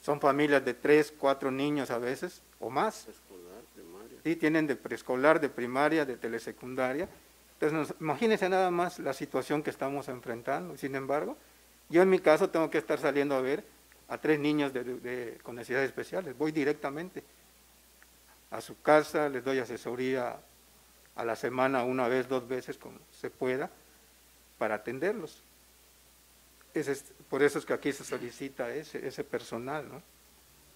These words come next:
Speaker 1: Y, eh, equipo tecnológico. Este, aquí está el número de alumnos, que se considera entre veinte a veinticinco, porque aquí en la, en las zonas urbanas de repente sí nos llegan a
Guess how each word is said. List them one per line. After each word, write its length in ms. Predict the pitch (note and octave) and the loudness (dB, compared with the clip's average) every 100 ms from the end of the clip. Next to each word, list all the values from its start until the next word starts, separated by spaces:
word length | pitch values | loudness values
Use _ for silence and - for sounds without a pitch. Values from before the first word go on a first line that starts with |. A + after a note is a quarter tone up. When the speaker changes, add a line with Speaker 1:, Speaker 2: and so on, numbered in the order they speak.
| - - - - - - - - - - | -20 -20 -20 -20 -20 -20 -20 -20 -20 -12
Speaker 1:
Y, 140 | C#3+ C3+ | -2 2
eh, 280 | C#3 C3+ | 2 2
equipo 360 | B2+ D#3+ D#3 C#3+ | 0 0 2 0
tecnológico. 840 | - B2 B2 C#3 - F#3+ F3 - D3 - - _ - - - - _ _ - - | 0 -2 0 2 2 0 -8 -12 -16 -18 -20 _ -20 -20 -20 -20 _ _ -20 -20
Este, 520 | B2 - - C3+ C#3 - - - - - - _ - | -18 -12 -4 -2 -4 -8 -20 -20 -20 -20 -20 _ -12
aquí 220 | B2 E3+ | -4 -4
está 180 | D#3+ D#3 | 2 2
el 120 | D3 | 4
número 340 | D3 D3+ C#3 | 4 4 4
de 100 | C3 | 4
alumnos, 440 | C3 F3 G#3 F3 - | 2 -2 -4 -6 -6
que 120 | B2 | -6
se 120 | C#3 | -6
considera 420 | - B2 C3 D3 | -8 -4 0 2
entre 220 | E3 D3+ C3 | 2 -2 0
veinte 260 | D3 D3+ | 0 2
a 40 | C#3 | -2
veinticinco, 600 | C3+ C3+ C3 A3+ A#3+ - | -2 -8 -4 -4 -2 -2
porque 260 | C#3+ - | -2 -2
aquí 180 | B2+ - | -4 0
en 80 | E3+ | 0
la, 320 | E3 D3+ C3+ | 2 0 -4
en 100 | C#3 | -6
las 220 | C3 A#2+ - | -6 -6 -4
zonas 340 | D#3 E3 D#3+ | -2 0 -2
urbanas 360 | C#3+ C#3 E3+ C#3+ | -2 0 -2 -2
de 80 | B2+ | -4
repente 500 | B2+ C#3+ D#3 F3+ - - - _ _ _ | -4 -4 -6 -8 -10 -14 -20 _ _ _
sí 140 | - D#3+ | -4 2
nos 180 | D#3+ C3+ | 2 4
llegan 360 | D3 D3+ C#3+ | 2 2 -2
a 220 | B2+ A#2+ | -6 -8